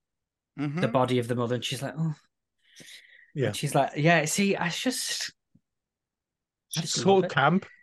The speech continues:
Speaker 2: It's just so stupid." And I also liked it. Do you know why I liked it? Oh, 'cause she had long hair again. Um,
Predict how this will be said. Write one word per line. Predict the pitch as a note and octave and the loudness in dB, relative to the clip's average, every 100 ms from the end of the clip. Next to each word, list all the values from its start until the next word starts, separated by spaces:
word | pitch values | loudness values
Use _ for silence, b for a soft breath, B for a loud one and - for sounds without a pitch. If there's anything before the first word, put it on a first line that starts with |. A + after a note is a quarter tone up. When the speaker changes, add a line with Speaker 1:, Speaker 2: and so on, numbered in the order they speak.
| _ | _
Speaker 2:
It's | G#3+ E3 D#3 | -4 -2 -4
just | - | -4
so | - | -6
stupid." | F#3 - F3 - | -6 -2 -2 0
And | E3 | 4
I | E3 | 8
also | F3+ F3 G3+ | 8 6 4
liked | F#3+ E3+ | 4 2
it. | D#3+ | -2
Do | D3+ | -2
you | |
know | E3 | 0
why | D#3+ | 2
I | |
liked | D#3 C3 | 0 -2
it? | C3 | -4
Oh, | C3+ | -4
'cause | B2+ B2 | -4 -4
she | C3 | -4
had | B2 | -2
long | A#2 A2+ | -4 -4
hair | A2+ A2 A2 | -6 -4 -4
again. | A2 A2+ _ B B B B B - | -6 -10 _ B B B B B -4
Um, | A#2+ A#2+ A#2 A2+ A2 G#2+ | -2 0 0 -2 -2 -4